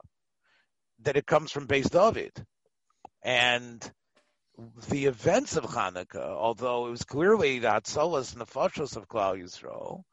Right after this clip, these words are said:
uh, and Ga-, obviously the miracle that, that, that occurred, the miracle of the Pach HaShemen, the miracle of the Milchama, is a obvious, it shows you that God was on our side,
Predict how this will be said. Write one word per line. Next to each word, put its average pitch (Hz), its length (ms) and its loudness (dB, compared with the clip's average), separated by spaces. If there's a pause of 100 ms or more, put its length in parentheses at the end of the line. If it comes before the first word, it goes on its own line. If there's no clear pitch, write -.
(460)
uh, 101 240 2
and 113 140 -4
Ga-, 131 100 0 (180)
obviously 143 420 2
the - 80 -8
miracle 127 760 0
that, 104 240 0 (580)
that, 101 280 0 (180)
that 101 120 -4
occurred, 120 640 0 (640)
the 107 80 -10
miracle 120 560 0
of 101 100 -6
the 104 120 -4
Pach 92 260 -6
HaShemen, 160 720 2
the 107 80 -8
miracle 110 400 -4
of 104 80 -4
the 107 100 -8
Milchama, 156 560 2
is 123 200 0
a 110 120 2
obvious, 135 580 2
it 117 80 -18
shows 175 280 0
you 151 60 -14
that 113 260 -6
God 139 260 6
was 139 160 0
on 143 120 0
our 110 120 2
side, 151 560 0